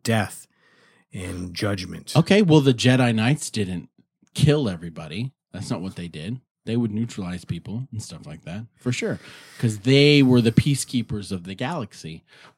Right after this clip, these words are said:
Speaker 2: But if you were gonna put a red shirt
Speaker 1: I don't
Speaker 2: versus a Jedi Knight, I'm, I promise you the Jedi Knight would win every time, every single time.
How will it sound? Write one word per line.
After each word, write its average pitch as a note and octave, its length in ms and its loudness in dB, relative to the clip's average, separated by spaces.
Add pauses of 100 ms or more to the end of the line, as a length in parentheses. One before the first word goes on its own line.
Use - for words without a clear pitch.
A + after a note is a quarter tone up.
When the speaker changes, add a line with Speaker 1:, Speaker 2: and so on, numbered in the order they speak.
(120)
Speaker 2:
But G#2+ 300 -2 (520)
if C#3+ 240 4
you D3+ 80 6
were C#3 80 4
gonna C3 220 4
put D#3 320 6 (300)
a A2+ 100 4
red B2+ 320 4
shirt G2 440 -4 (200)
Speaker 1:
I E3 60 -4
don't F3 80 -2
Speaker 2:
versus D3 420 6
a C3+ 60 4
Jedi A#2+ 440 2
Knight, A2+ 320 0 (420)
I'm, A2 220 6 (260)
I - 80 -2
promise D#3 480 4
you G#2+ 80 4
the G2+ 80 2
Jedi A2+ 300 2
Knight A2 140 4
would F#2+ 200 -2
win G2 540 4 (300)
every B2+ 320 0
time, A2+ 380 -12 (360)
every G#2 460 -2
single C3+ 720 -4
time. - 340 -14